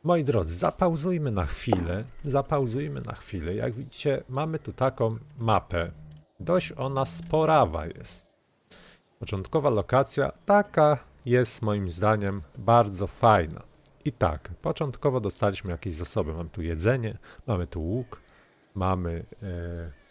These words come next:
nakrycie głowy i to z drewna. Jest zima, jest zima. Moi os-, e, moja osadniczka musi na pewno, e, zadbać o schronienie.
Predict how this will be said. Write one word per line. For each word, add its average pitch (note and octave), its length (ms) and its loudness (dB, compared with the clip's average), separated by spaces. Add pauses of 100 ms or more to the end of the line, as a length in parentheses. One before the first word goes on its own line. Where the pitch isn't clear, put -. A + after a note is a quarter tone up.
(260)
nakrycie F2+ 420 -6
głowy A#2+ 440 -2 (120)
i D#3+ 260 -2 (520)
to F#2+ 160 2
z E2+ 80 -8
drewna. F#2 560 2 (1700)
Jest C3+ 200 4
zima, F#2+ 400 -2 (220)
jest A#2+ 200 4
zima. G2 540 -2 (180)
Moi B2 320 0
os-, - 320 -6
e, F#2+ 260 0
moja B2+ 300 2
osadniczka G#2 1040 0
musi B2+ 340 -4
na G#2+ 180 0
pewno, A2+ 420 0
e, G2+ 40 0 (1040)
zadbać A#2+ 460 0
o - 80 -6
schronienie. A#2+ 720 -2